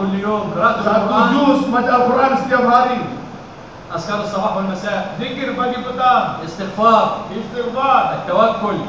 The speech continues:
Speaker 2: Tawakkal kepada
Speaker 1: Al-,
Speaker 2: Allah.
Speaker 1: al-yaqin.
Speaker 2: Yakin kepada Allah.
Speaker 1: Kulla hadha sittata ashara sababan للرزق دون الأسباب.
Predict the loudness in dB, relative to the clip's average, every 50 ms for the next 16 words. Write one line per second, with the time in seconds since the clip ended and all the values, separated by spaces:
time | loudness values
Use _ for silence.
0 | -8 -6 -4 -2 -2 -2 -2 -2 -4 -4 -4 -2 -2 -4 -4 -2 -2 -2 -2 -2
1 | -2 -4 -4 -4 -6 -8 -6 -4 -4 -4 -2 -4 -4 -2 -2 -4 -4 -4 -6 -6
2 | -4 -4 -4 -2 -4 -4 -6 -6 -8 -8 -6 -6 -4 -2 -2 -2 -2 0 2 2
3 | 2 2 -2 -4 -4 -4 -2 0 0 2 2 2 2 2 2 0 0 -2 -4 -4
4 | -6 -6 -6 -4 -4 -4 -2 -2 0 -2 -2 -2 -4 -4 -6 -4 -4 -2 0 2
5 | 2 2 4 2 2 2 0 -2 -6 -10 -12 -14 -14 -16 -16 -16 -14 -8 -4 -2
6 | 0 0 2 6 6 6 6 6 2 0 -2 0 0 2 4 4 6 6 6 6
7 | 6 4 4 2 2 2 2 2 2